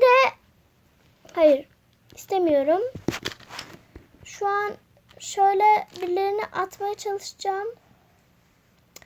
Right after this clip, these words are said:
Maria, e, seninle, e, şey, hadi gel şu an, e, videoyu bitirelim.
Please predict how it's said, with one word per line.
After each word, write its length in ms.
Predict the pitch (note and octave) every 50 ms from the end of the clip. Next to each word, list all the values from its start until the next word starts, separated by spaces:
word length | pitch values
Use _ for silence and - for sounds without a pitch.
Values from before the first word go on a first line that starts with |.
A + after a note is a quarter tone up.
| _ - _ _ _ - -
Maria, 600 | G4 A4+ B4 C5+ D5 C#5 C#5 C5+ C#5 C#5+ D5+ - _ _ _ _ _ _ _ _ _ _ _ _ _ _ _ _ -
e, 60 | F4 F4+ F#4 F#4 F#4 F#4+ F#4+ F#4 - - _ _ -
seninle, 840 | - - - A#4 B4 A#4+ B4+ C#5+ D5 C#5+ C#5+ C#5 C#5 C#5 C#5+ - - _ - - - - _ - -
e, 140 | F4+ F#4 -
şey, 180 | - - C5+ C5 A#4+ B4 C5+
hadi 140 | C#5 B4+ B4+
gel 380 | B4+ B4+ B4 C5 B4+ - - G4+
şu 180 | - - B4+ B4+
an, 300 | B4 B4 B4 - F4+ F4
e, 220 | E4+ E4+ E4+ E4+
videoyu 380 | F#4+ G#4+ A4 C5 C#5 B4+ G4+ F4
bitirelim. 680 | F#4 F#4 - - F#4+ F#4 F4+ F4 E4 C#4+ D4 F4 A#4+